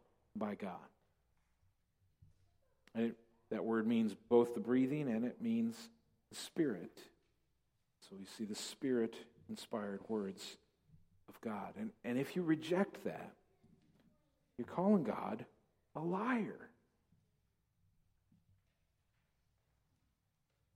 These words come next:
Might suggest that that's a pretty rotten way to go through life. You're not gonna make it very far.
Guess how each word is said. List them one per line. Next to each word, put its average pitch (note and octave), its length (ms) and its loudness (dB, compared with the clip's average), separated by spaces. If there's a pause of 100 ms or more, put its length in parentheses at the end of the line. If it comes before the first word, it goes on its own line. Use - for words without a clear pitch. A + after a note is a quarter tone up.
(340)
Might B2+ 220 -2
suggest B2 400 0
that A#2 100 -8
that's C#3 180 0
a D#3 40 -8
pretty E3+ 200 2
rotten D3+ 380 2
way D3 80 -2
to - 60 -6
go D#3+ 180 -2
through D#3+ 220 0
life. - 400 0 (760)
You're B2 100 -6
not B2 200 -2
gonna C3+ 140 2
make C#3 220 0
it C3+ 100 0
very G#2+ 180 2
far. - 200 -8